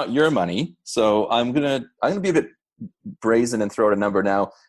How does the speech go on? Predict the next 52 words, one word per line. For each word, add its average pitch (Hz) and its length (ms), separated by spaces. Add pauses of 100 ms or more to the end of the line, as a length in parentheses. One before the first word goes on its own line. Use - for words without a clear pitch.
The 104 60
number, 139 420
the 113 120
valuations 120 540
now 110 220
are 101 60
much 110 200
higher 110 320
than 127 140
this, 151 200
and 101 80
you 98 60
should 98 200
not. 98 260 (480)
This 123 160
is 139 120
only 127 400 (140)
so - 160
you 113 80
get 110 120
an 107 100
idea 104 260
of 101 60
what 101 100
it 82 40
was 98 140
like 98 240
in 123 160
Canada 101 480
at 98 160
that 104 220
time 90 260
when 90 80
the 90 60
market 98 340
wasn't 87 200
as 82 100
hot. 76 280 (600)
Uh, 90 220
we 117 240
had 110 200
an 101 80
offer 101 340
of 101 100
about 95 400
two - 160
hundred 117 260
fifty 110 220
thousand 104 340
dollars 123 440
for - 180
about 98 340